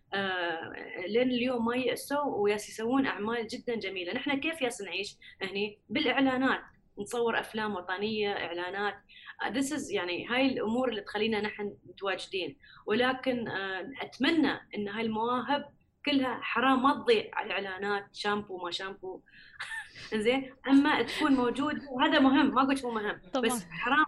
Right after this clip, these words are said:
Speaker 1: هاي المواهب لازم تتصقل للسينما، للأفلام الوثائقية، هذا مهم جدًا.
Speaker 2: إن شاء الله يا رب، وإن شاء الله يعني نحن كمان منشوفك معنا لما بيكون خلص الفيلم تبعك واصل للعالمية ويكون إماراتي مية بالمية،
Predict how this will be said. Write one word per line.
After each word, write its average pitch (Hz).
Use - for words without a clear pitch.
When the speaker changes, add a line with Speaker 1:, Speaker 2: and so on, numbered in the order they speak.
Speaker 1:
هاي 254
المواهب 269
لازم 262
تتصقل 285
للسينما، 233
للأفلام 240
الوثائقية، 220
هذا 285
مهم 220
جدًا. 170
Speaker 2:
إن 208
شاء 208
الله 214
يا 214
رب، 226
وإن 220
شاء 240
الله 262
يعني 220
نحن 233
كمان 226
منشوفك 220
معنا 262
لما 220
بيكون 233
خلص 233
الفيلم 233
تبعك 240
واصل 226
للعالمية 233
ويكون 247
إماراتي 226
مية 226
بالمية، 226